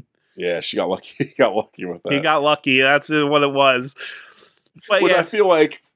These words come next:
Speaker 1: for Batman being Batman, he got lucky a lot in this movie.
Speaker 2: Well, to be fair to Batman, he didn't even wanna be here.
Speaker 1: No, he didn't. He definitely did not.
Speaker 2: <laughs> He was like, "Wh-, I don't wa-, what are you doing bringing me into this shit?"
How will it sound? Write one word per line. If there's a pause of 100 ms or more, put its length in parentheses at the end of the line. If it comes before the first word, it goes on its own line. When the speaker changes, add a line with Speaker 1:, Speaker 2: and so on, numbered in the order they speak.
(120)
Speaker 1:
for
Batman
being
Batman,
he
got
lucky
a
lot
in
this
movie.
Speaker 2:
Well, (200)
to
be
fair
to
Batman, (280)
he
didn't
even
wanna
be
here. (320)
Speaker 1:
No,
he
didn't.
He
definitely
did
not.
Speaker 2:
<laughs>
He
was
like, (320)
"Wh-, (100)
I
don't (140)
wa-,
what
are (180)
you
doing
bringing
me
into
this
shit?"